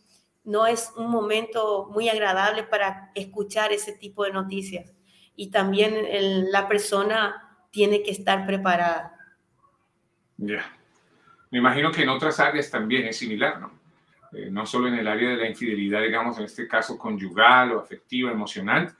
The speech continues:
Speaker 2: sino también en la confianza, ¿no? Por ejemplo,
Speaker 1: Sí.
Speaker 2: o sea, me imagino que habrá casos también en donde, "Oye, mira, tengo que confesarte que, mira, te fallé en esto, en esto", en cuestiones, no sé,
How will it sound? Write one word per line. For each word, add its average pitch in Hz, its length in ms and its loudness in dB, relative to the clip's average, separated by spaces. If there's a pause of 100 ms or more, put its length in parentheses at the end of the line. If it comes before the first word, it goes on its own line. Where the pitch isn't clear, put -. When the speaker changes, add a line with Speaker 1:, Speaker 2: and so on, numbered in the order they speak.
(320)
Speaker 2:
sino 170 220 -6
también 139 240 0
en 143 120 -2
la 131 140 2
confianza, 127 840 -2
¿no? - 220 -12 (280)
Por 98 160 -8
ejemplo, 165 380 2
Speaker 1:
Sí. - 80 -6
Speaker 2:
o - 40 -10
sea, 101 120 -6
me 98 60 -8
imagino 104 300 -4
que 113 80 -2
habrá 110 240 4
casos 127 300 -4
también 110 320 -2
en 120 80 2
donde, 110 340 0 (360)
"Oye, 135 360 0
mira, 139 320 -4
tengo 120 160 -2
que 127 120 -4
confesarte 123 800 2
que, 120 120 -16
mira, 123 320 -2
te 110 120 -8
fallé 127 720 2 (360)
en 113 180 -2
esto, 127 520 0
en 107 120 -2
esto", 135 480 -2
en 104 60 -10
cuestiones, 113 460 -4
no 113 100 -4
sé, 123 520 0